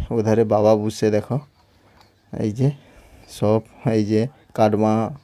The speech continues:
হয়ে এসছে, আর দাদা নিচে ধরিয়ে দেয় রে। আর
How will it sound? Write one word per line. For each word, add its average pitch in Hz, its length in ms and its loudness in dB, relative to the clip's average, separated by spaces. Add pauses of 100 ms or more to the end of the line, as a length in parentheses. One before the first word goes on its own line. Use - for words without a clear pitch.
(440)
হয়ে 113 240 6
এসছে, 113 420 -2 (640)
আর 104 200 -2
দাদা 104 380 4
নিচে 107 440 0 (260)
ধরিয়ে 110 360 4
দেয় 101 200 2
রে। 113 200 0 (2250)
আর 104 420 2